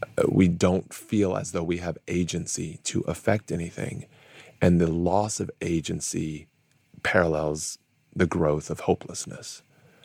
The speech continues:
The execution of agency grows hopefulness. And so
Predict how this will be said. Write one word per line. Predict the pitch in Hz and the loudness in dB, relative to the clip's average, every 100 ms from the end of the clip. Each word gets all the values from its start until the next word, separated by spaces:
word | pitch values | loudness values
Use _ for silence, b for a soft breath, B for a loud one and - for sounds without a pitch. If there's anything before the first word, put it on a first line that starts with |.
| b b b b b b | b b b b b b
The | - - - | 4 6 6
execution | - 101 - 156 165 120 | 2 0 2 4 4 0
of | 90 78 | -2 -4
agency | 120 92 85 - - - - _ _ _ _ _ _ _ _ _ - | -8 -10 -10 -8 -8 -8 -12 _ _ _ _ _ _ _ _ _ 0
grows | - 101 98 101 87 73 | 4 6 6 4 0 -4
hopefulness. | - 107 - - - 92 - - - _ _ | 0 0 0 -6 -14 -14 -16 -16 -16 _ _
And | - 90 | -8 -2
so | 101 85 80 73 | 0 2 0 -4